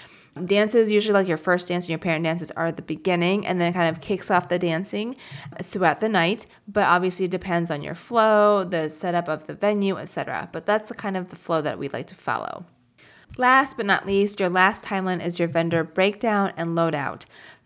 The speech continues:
Now we are finally at the end of the night, and your vendor breakdown timeline includes determining when the vendors start to break down, when they are packing up their equipment, when they're arriving, if they're arriving that night, the s-, next day, the day after, et cetera.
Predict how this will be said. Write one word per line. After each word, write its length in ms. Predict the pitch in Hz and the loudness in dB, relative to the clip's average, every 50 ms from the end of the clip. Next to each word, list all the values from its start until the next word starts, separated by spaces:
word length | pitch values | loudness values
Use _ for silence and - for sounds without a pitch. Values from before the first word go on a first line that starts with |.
| _ _ _ _ _ - | _ _ _ _ _ -4
Now 300 | 202 208 202 208 214 220 | 0 2 4 6 6 6
we 140 | 240 277 277 | 6 4 4
are 80 | 269 | 4
finally 580 | 277 - - 196 175 170 175 180 180 180 175 - | 2 2 4 4 4 4 4 2 0 0 -2 -2
at 340 | - 165 156 156 156 - - - | 0 0 0 0 0 -2 -8 -6
the 180 | 170 180 170 - | -4 -4 -2 0
end 200 | - 170 170 170 | 0 0 2 2
of 140 | 185 220 277 | 0 2 2
the 100 | 339 320 | 2 2
night, 480 | 226 170 143 120 120 147 175 - - - | 2 2 0 0 -2 -2 -4 -6 -8 -4
and 240 | 156 170 170 170 165 | -2 0 0 2 2
your 120 | 175 175 | 2 0
vendor 340 | 170 180 175 175 190 202 208 | 2 2 2 4 4 2 2
breakdown 380 | 202 202 185 180 - 185 180 | 2 2 0 0 0 -2 -2
timeline 420 | 175 - 190 170 170 170 165 165 156 | -2 -2 -2 0 0 0 0 -2 -2
includes 380 | 147 160 170 - 180 175 175 | -4 -6 -6 -4 -4 -4 -4
determining 560 | - 170 - 202 175 175 175 170 165 160 - - - - - _ | -4 -6 -2 -2 -2 0 0 0 0 -2 -4 -10 -18 -20 -20 _
when 180 | _ 190 190 190 | _ 0 2 2
the 80 | 190 180 | 2 4
vendors 420 | 170 170 165 156 151 151 165 - - 175 | 4 2 2 2 0 -4 -4 -8 -12 -10
start 380 | - - - 170 151 - - | -10 -6 -4 -2 -4 -4 -2
to 100 | - 220 | -4 0
break 220 | 226 254 269 277 277 | 2 2 0 2 0
down, 460 | 302 269 254 247 247 240 240 233 240 - - - - - _ | 0 2 4 4 4 2 2 -2 -4 -8 -16 -20 -20 -18 _
when 240 | 202 190 185 180 180 | 0 2 2 4 2
they 280 | 180 - 175 185 175 139 | 0 0 0 0 0 2
are 120 | 165 165 | 0 -2
packing 320 | 165 170 165 165 - 156 | -2 -4 -8 -6 -6 -8
up 80 | - - | -8 -6
their 120 | 117 120 | -6 -8
equipment, 520 | 120 - - 247 - - 254 254 254 - - | -8 -2 -2 -2 -2 0 -2 -2 -2 -2 0
when 180 | 185 175 170 | 2 2 2
they're 240 | 165 160 - - 151 | 2 0 0 0 -2
arriving, 640 | 151 175 180 190 202 208 202 214 208 208 208 208 165 | 2 4 4 6 6 4 4 2 2 2 2 0 -2
if 120 | 160 170 | -4 -4
they're 160 | - 160 160 | -2 -2 -2
arriving 380 | 160 165 156 160 170 160 156 160 | 0 0 0 0 -2 -4 -4 -2
that 220 | 156 131 98 - | -2 -2 -2 -2
night, 500 | 160 175 180 196 214 233 254 240 - - - _ | 0 0 2 2 2 0 -2 -6 -8 -12 -12 _
the 80 | 165 | -12
s-, 160 | 165 - - - - | -10 -10 -12 -10 -6
next 300 | 175 165 147 - - - | -4 -4 -4 -4 -8 -8
day, 480 | - 220 220 208 202 202 196 196 196 190 | 0 2 4 4 6 4 4 4 2 2
the 100 | 160 151 | 0 -2
day 220 | - 127 120 - - | -2 -2 -4 2 4
after, 440 | - 185 196 - - - 196 190 - | 4 4 4 2 -2 -2 0 0 0
et 180 | - 143 139 | -2 -6 -8
cetera. 320 | - - 147 - 127 - | -6 -4 -4 -2 -4 -6